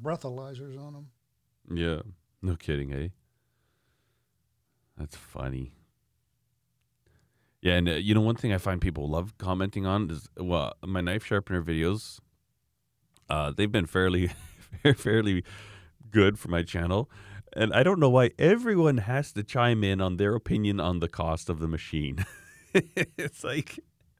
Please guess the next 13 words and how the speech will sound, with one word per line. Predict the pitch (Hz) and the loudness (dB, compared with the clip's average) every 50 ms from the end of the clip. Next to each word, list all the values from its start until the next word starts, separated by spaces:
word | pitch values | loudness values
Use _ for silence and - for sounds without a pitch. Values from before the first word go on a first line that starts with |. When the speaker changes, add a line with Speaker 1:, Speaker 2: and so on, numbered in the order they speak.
| _ _ _ - 143 151 147 147 151 147 - - | _ _ _ -16 -14 -12 -10 -10 -8 -10 -4 2
Speaker 2:
there's | - 131 131 139 139 131 | 6 8 8 8 6 4
literally | 143 143 135 147 135 117 | 2 2 2 2 0 -2
hundreds | - - - - 127 139 139 143 131 120 110 101 95 90 95 | -4 -8 -4 0 4 4 4 4 4 4 2 2 0 -4 -4
of | - 113 98 - | -4 -4 -2 -2
comments, | - 101 101 104 98 85 78 - - _ - - - _ _ _ _ - | 0 0 0 2 0 -2 -4 -4 -10 _ -20 -20 -20 _ _ _ _ 6
"Way | 139 147 165 156 | 10 10 10 10
too | - 170 170 | 10 8 8
much | 156 156 160 156 - | 10 10 8 8 6
money | 139 156 160 156 151 | 6 8 8 8 8
for | 123 117 123 | 6 4 2
me." | 120 135 160 156 135 127 127 131 _ - | 4 6 6 6 6 4 2 -2 _ -4
<laughs> | 127 110 - - - - - - - - - 214 - _ - | -4 -4 -6 -8 -20 -20 -20 -20 -12 -6 -6 -6 -6 _ -8
And | 247 254 | -8 -8